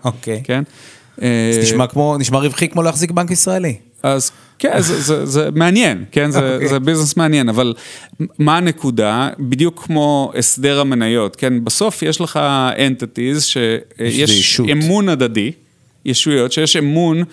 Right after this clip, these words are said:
Speaker 2: שכולם אומרים, די טי סי סי, מה שהם יגידו בסוף היום, זה מה ש-, זה האמת,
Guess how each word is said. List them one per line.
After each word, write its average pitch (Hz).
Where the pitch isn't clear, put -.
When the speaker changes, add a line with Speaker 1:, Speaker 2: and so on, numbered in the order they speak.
Speaker 2:
שכולם 220
אומרים, 151
די 160
טי 196
סי 196
סי, 127
מה 147
שהם 165
יגידו 123
בסוף 151
היום, 127
זה 127
מה 151
ש-, -
זה 135
האמת, 160